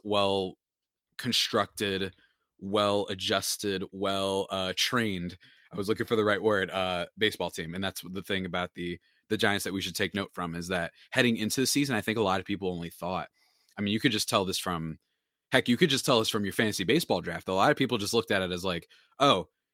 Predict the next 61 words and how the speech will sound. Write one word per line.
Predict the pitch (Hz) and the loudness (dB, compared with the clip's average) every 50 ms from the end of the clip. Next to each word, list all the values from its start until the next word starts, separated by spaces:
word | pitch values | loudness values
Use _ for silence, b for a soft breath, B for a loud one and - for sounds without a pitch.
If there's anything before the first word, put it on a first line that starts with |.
| _ - | _ 2
yeah, | - 135 127 | 4 4 6
Mike | 107 107 117 120 | 6 4 4 4
Yastrzemski | - 123 - - 123 120 110 - - 113 | 4 2 2 4 2 2 2 2 0 0
is | 104 92 | 0 0
the | 92 110 98 | -2 -2 -2
only | 98 107 107 107 98 | 0 -2 0 0 2
guy. | 95 104 101 98 95 | 2 2 2 2 0
It's, | 90 90 - | 0 -2 0
like, | 113 101 95 | -2 -2 -2
him | 101 117 113 | 0 -2 -2
and | 110 104 95 | 0 0 0
Gausman | 98 98 101 95 92 - 92 87 90 | 0 0 -2 -2 -6 -6 -6 -6 -4
that | 85 76 | -4 -6
you're | 92 90 | -4 -4
gonna | 95 92 | -4 -4
want | 90 90 90 90 87 | -4 -4 -4 -4 -4
on | 85 | -4
this, | 85 85 - - - - - | -6 -8 -8 -10 -12 -12 -12
this | - - - | -12 -12 -10
team | - - 190 175 123 101 92 85 B B B B B | -6 -2 0 0 2 0 0 -4 B B B B B
in | 107 | -4
terms | 107 123 113 98 | 0 0 0 0
of, | 95 | 2
like, | 107 104 - | 0 0 0
fantasy | - 117 117 113 101 - 104 | 0 0 0 0 2 2 2
relevance." | 107 110 107 90 98 95 90 | 4 2 2 0 -2 -4 -2
And | 104 101 | -4 -4
it | 98 - | -2 -2
turned | - 110 104 104 | 0 0 0 0
out | 104 98 | -2 -2
to | - 92 | -4 -4
be | 92 92 | -4 -2
like, | 90 87 87 - | -2 -2 -4 -4
"No, | 147 170 160 123 | -4 -2 -2 -2
you, | 104 101 104 B B B B - | -2 -2 -4 B B B B -10
Lamonte | 98 92 90 98 - - 117 113 | -6 -4 -4 -4 0 2 2 6
Wade | 131 156 175 170 | 8 8 8 8
was | 160 131 110 | 6 4 4
good | - 113 92 95 90 | 2 0 0 0 -4
for | - - 95 | -4 -4 -4
you. | 85 85 90 | -2 -2 -4
Brandon | 87 90 98 101 113 120 | -2 0 0 2 0 0
Crawford | - - 156 170 180 175 - 147 117 107 | 2 6 6 6 6 6 4 0 0 0
was | 107 95 | -2 -2
good | 87 101 92 - | -2 -4 -6 -6
for | - | -8
you. | 92 95 | -10 -8
Brandon | 87 110 110 117 135 139 123 | -4 -2 -2 0 0 -2 0
Belt | 110 139 165 180 - - | 4 4 6 6 4 2
was | 127 110 101 | 0 -2 -2
good | - 104 95 85 | -4 -6 -6 -6
for | - - 90 | -6 -8 -6
you. | 87 87 82 80 - B B B B B - | -6 -4 -6 -8 -12 B B B B B -8
Um, | - 98 98 98 98 | -6 -4 -4 -2 -2
Darren | 90 107 110 123 131 123 | 0 2 2 4 2 2
Ruff | 117 147 185 180 - - | 4 4 4 4 2 -2
was | 117 104 | -4 -2
good | - 107 101 87 | 0 -2 -2 -2
for | - - | -2 -6
you. | 92 92 87 87 87 - | -6 -4 -4 -6 -6 -6
Um, | 92 92 95 92 90 92 92 92 | -6 -6 -6 -8 -8 -8 -8 -8